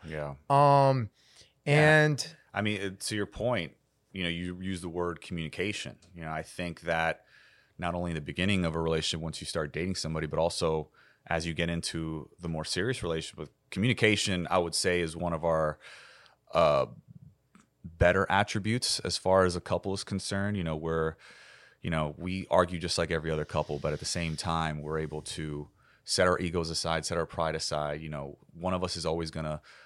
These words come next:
Speaker 1: apologize and, and come and confront the situation at hand,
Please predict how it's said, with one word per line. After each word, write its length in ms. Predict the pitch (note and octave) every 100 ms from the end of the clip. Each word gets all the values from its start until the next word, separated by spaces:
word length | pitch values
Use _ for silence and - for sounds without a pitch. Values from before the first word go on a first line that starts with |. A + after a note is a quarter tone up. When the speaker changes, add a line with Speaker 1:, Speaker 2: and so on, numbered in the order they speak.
| _
Speaker 1:
apologize 760 | - - F2+ E2+ E2 E2 D#2+ D#2+
and, 140 | D#2 -
and 280 | D#2 D2 - _ _ - - _ _ -
come 280 | G2+ F#2+
and 160 | F#2 F2
confront 420 | - E2+ G2 F#2+
the 60 | E2+
situation 640 | - F2 E2+ E2 E2 -
at 120 | E2
hand, 500 | D#2 F2+ F#2+ E2+ D#2